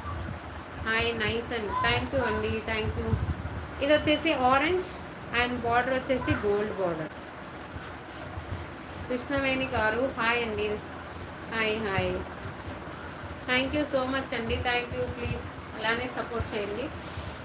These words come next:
And ఇది వచ్చేసి ఆరెంజ్ శారీ with gold border. సేమ్ అండి, ఫోర్ నైంటీ నైన్ రూపీస్ ఫ్రీ షిప్పింగ్. ఓకే, ఈ,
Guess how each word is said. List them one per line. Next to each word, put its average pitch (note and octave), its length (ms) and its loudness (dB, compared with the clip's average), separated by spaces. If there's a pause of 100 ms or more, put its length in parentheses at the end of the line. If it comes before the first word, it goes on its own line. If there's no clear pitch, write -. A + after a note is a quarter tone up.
(160)
And B3 120 0
ఇది B3 140 2
వచ్చేసి A#3+ 360 2
ఆరెంజ్ B3+ 420 6
శారీ B3 320 4
with - 480 -4
gold A3 260 4
border. E3+ 280 2 (340)
సేమ్ C#4+ 280 8
అండి, C#4+ 240 0
ఫోర్ C4+ 340 2
నైంటీ C#4 280 0
నైన్ C4+ 220 -2
రూపీస్ D4 480 -6
ఫ్రీ C4+ 100 -4
షిప్పింగ్. G3 500 -2 (720)
ఓకే, B3 360 0 (1800)
ఈ, D4+ 240 4